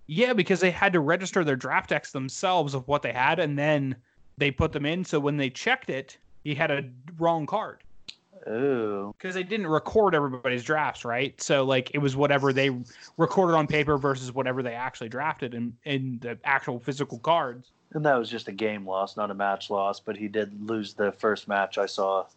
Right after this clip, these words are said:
Speaker 1: Yeah,
Speaker 2: Uh, 'cause
Speaker 1: exactly.
Speaker 2: he lost game one or whatever.
Speaker 1: So, like, we're not completely there yet, but, I mean, if we're traveling this trajectory where that's our future,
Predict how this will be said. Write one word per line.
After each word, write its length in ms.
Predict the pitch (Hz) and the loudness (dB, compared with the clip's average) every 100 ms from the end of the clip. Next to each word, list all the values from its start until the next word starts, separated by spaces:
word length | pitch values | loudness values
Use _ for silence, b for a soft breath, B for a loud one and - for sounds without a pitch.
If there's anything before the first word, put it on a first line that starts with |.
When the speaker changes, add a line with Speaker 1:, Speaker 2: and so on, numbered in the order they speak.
| _ _ - | _ _ -4
Speaker 1:
Yeah, 180 | 170 139 | -2 0
Speaker 2:
Uh, 80 | 113 | 0
'cause 80 | 104 135 | 0 0
Speaker 1:
exactly. 260 | 113 117 | -2 -2
Speaker 2:
he 40 | 104 | 0
lost 380 | 101 98 - - _ - | 2 2 0 -10 _ -12
game 260 | 120 107 95 | -6 -6 -2
one 280 | 98 92 92 | -2 -2 -4
or 100 | 92 | -4
whatever. 480 | 95 95 92 98 - - - - | -2 -2 -2 -6 -8 -18 -20 -2
Speaker 1:
So, 180 | 240 240 | 2 4
like, 260 | 247 - - 180 | 4 0 -4 0
we're 120 | 214 | 4
not 240 | 233 196 | 4 2
completely 440 | - 196 196 165 165 | -4 0 0 2 2
there 200 | 131 120 | 2 0
yet, 300 | 117 123 165 | -4 -4 2
but, 280 | 175 170 _ - | 2 0 _ 0
I 120 | 180 | 2
mean, 220 | 180 180 | 2 2
if 180 | 180 - | 0 0
we're 100 | 214 | 0
traveling 500 | - 220 214 196 175 | 2 2 2 0 0
this 160 | 156 - _ | -2 -6 _
trajectory 640 | - 156 139 139 170 160 | -4 -2 0 -2 -2 -2
where 220 | 143 131 123 | 2 2 2
that's 340 | 123 123 - | 0 -2 -4
our 120 | 135 | -2
future, 500 | 127 135 131 175 196 | 0 0 2 2 0